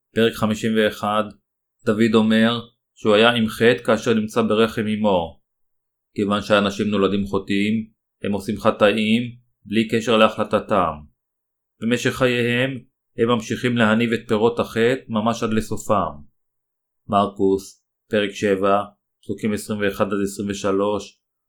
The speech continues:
אומר לנו שבדיוק כמו שעץ תפוח מניב תפוחים, ועץ אגסים מניב אגסים,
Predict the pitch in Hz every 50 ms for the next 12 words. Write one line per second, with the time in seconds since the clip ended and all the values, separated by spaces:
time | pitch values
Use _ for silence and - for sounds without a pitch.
0 | _ - - 107 107 110 110 110 110 107 104 107 110 110 113 110 - _ _ _
1 | _ _ _ _ - 110 110 110 110 120 127 117 - - 113 117 110 - - 113
2 | 123 123 - - - 117 - - - 117 110 110 110 - 104 101 110 110 - -
3 | 117 104 - - 104 - - 127 117 101 85 82 82 - _ _ _ _ _ _
4 | _ - 104 110 110 - 123 110 101 104 98 - - 117 107 104 101 107 113 107
5 | 110 107 98 101 - - - 127 120 117 117 123 127